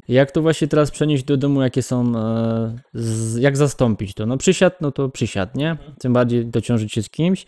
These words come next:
Speaker 1: Podciąganie drą-, drążku, jak ktoś nie ma, wydaje mi się, że najtrudniej jest zrobić na plecy ćwiczenia z masą własnego ciała, jak się nie ma drążka.
Speaker 2: Można wykorzystać przykładowo gumę.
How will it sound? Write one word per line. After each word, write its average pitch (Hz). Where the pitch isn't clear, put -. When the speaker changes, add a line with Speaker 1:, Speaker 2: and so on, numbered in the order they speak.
Speaker 1:
Podciąganie 151
drą-, 143
drążku, 143
jak 147
ktoś 131
nie 135
ma, 160
wydaje 143
mi 127
się, 131
że 131
najtrudniej 123
jest 107
zrobić 110
na 110
plecy 104
ćwiczenia 104
z 98
masą 104
własnego 104
ciała, 104
jak 101
się 120
nie 117
ma 110
drążka. 107
Speaker 2:
Można 175
wykorzystać 151
przykładowo 117
gumę. 87